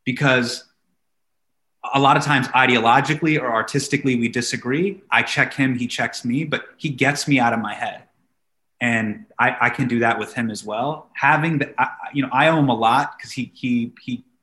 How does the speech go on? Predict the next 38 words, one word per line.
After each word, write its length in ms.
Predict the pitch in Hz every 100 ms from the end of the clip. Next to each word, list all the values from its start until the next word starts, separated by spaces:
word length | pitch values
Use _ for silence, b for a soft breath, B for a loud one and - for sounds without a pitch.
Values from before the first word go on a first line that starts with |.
| _
he 200 | 127 120
really 340 | 117 123 120
does, 540 | 113 113 117 113 - - _ _
um, 400 | 120 107 101 104 - _ _ _ _ _ _ _
give 160 | 143 139
that 180 | 127 -
to 100 | 127
me. 140 | 110
But 220 | 120 -
he 120 | 180
told 280 | 180 190 151
me 80 | 147
something, 640 | 147 127 113 117 107 107 - _ _ _ _ _ _ -
um, 320 | 120 113 110
because 260 | 175 143 -
both 280 | - 143 143
sports 440 | - 151 165 165
and 200 | 139 135
entertainment 500 | 127 120 127 120 113
deal 140 | 131 123
with 120 | -
this, 180 | 110 123
which 100 | 123
is 140 | 120
humiliation. 760 | 135 127 117 117 131 - - _ 127
You, 180 | 123 -
you, 200 | 135 131
you 120 | 131
get, 420 | 165 151 - - _ _ _ _
you 380 | 120 127 131 123 -
kind 200 | 147 135
of 260 | 107 -
bomb 320 | 117 147 139 120
on 100 | 113
a 40 |
public 380 | - 123 113 -
stage. 500 | - 131 113 - - _ _ _ _ _ _ _ _
And 480 | 135 139 135 123 120